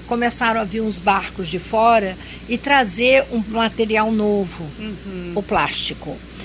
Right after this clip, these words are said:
Speaker 1: Então, era mais fácil, em vez de subir lá na árvore, arrancar as folhas da palmeira pra poder fazer uma cesta,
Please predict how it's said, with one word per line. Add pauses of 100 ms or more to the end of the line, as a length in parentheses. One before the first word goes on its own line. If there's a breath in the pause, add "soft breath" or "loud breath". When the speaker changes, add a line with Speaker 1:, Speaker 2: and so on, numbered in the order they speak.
Speaker 1:
Então,
era
mais
fácil,
em
vez
de
subir
lá
na
árvore,
arrancar
as
folhas
da
palmeira
pra
poder
fazer
uma
cesta,